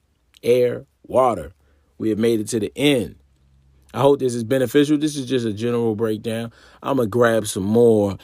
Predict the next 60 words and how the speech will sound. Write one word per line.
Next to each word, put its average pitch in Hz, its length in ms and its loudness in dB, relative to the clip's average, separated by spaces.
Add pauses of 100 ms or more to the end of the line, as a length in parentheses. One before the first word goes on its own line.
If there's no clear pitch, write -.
(140)
insights, 120 600 0
maybe 123 280 0
make 120 180 -2
some 95 140 -8
part 117 300 -2
twos 123 300 0
to 113 100 -6
this 113 180 -4
to - 220 -10
add 117 300 -4
some 110 200 -8
more 123 240 0
to 120 100 -2
this, 120 320 -2
to 95 100 -4
really 127 360 0
get 113 240 -6
detailed, 123 520 -2
maybe 127 260 -6
break 117 300 -2
it 104 140 -4
down 123 280 -2
a 117 40 -4
little 123 240 0
bit 117 220 -6
further. 131 440 -2 (560)
You 135 100 0
know, 127 100 2
we 139 100 0
got 135 160 2
some 123 120 -4
more 120 200 -2
stuff 110 260 -4
coming. 120 300 -2
Again, 120 280 -2
this 123 120 -6
is 104 160 -8
Real 151 260 4
Life 123 260 -2
Astrology 113 540 -2
Now. 107 400 -8 (600)
I 147 140 -8
am 120 100 -4
no 123 120 -2
longer 120 360 -2
the 104 100 -8
Astro 110 360 -8
Motivator. 110 440 -6 (160)
Some 262 200 0
of 180 80 4
my 110 160 -2
episodes 104 460 -4
may 95 120 -8
still 98 280 -6
say 104 240 -4
that, 95 260 -6
but 101 240 -8
I 113 40 -8
think 127 240 -10
my 101 160 -10